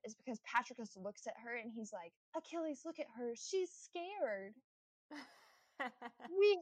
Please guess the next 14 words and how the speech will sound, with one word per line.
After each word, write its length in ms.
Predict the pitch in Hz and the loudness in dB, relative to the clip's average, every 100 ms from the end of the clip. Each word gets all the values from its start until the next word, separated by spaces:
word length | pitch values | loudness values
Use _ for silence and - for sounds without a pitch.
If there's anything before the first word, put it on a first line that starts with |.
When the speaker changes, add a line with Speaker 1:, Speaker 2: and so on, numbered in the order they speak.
| - | 8
Speaker 1:
have 220 | 359 415 - | 8 8 4
to 60 | |
take 240 | 285 285 - | 0 0 4
the 80 | 247 | 4
women 320 | 285 330 269 | 6 6 4
into 220 | 233 226 - | 2 0 6
our 240 | 233 339 349 | 10 10 8
camp 440 | - 190 180 220 - _ _ _ - | -4 -10 -10 -14 -18 _ _ _ 6
because 300 | 302 302 262 | 8 8 8
the 100 | 277 | 8
way 240 | 254 311 | 10 10
that 220 | 294 226 - _ | 10 6 4 _
we 640 | 220 226 233 339 381 381 349 233 | -6 -2 2 4 4 6 6 6
rape 220 | 220 | 4